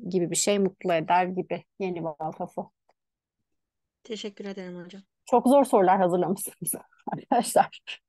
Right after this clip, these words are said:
Speaker 1: <laughs> Hiç bunları düşünmedim ben yazarken ama bu yüzden güzel işte. Yirmi kişi okuduysa yirmi farklı okuma.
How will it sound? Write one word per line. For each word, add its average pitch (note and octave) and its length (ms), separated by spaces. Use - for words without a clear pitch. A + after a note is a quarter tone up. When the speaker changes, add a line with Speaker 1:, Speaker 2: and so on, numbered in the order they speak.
Speaker 1:
<laughs> - 920
Hiç A#3 180
bunları A3 320
düşünmedim A3 540
ben E3+ 100
yazarken F#3 460
ama C4 240
bu F#3+ 180
yüzden E3+ 400
güzel D#3+ 220
işte. E3 260
Yirmi F#3+ 320
kişi - 220
okuduysa F3 420
yirmi G3 280
farklı F3+ 400
okuma. F#3 440